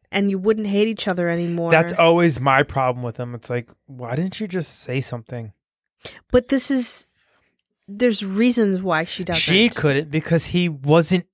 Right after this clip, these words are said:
Speaker 2: around to say anything.
Speaker 1: Well, and then the thing is, like, she hates this guy because of
Speaker 2: I need a coaster.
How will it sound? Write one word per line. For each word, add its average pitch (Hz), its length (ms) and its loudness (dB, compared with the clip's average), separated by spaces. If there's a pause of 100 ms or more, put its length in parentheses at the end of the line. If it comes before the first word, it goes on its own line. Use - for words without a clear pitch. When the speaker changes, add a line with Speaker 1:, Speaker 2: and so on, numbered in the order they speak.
(120)
Speaker 2:
around 156 680 2
to 160 120 -6
say 214 340 0
anything. 131 640 -10 (380)
Speaker 1:
Well, 285 240 4
and 262 200 2
then 269 320 2
the 254 120 0
thing 294 300 0
is, 262 220 2
like, 233 160 2
she 262 240 0
hates 262 340 0
this 190 260 -2
guy 170 600 0 (1500)
because 226 840 2
of 196 640 2
Speaker 2:
I 135 100 -8
need 123 180 -10
a - 40 -20
coaster. - 540 -10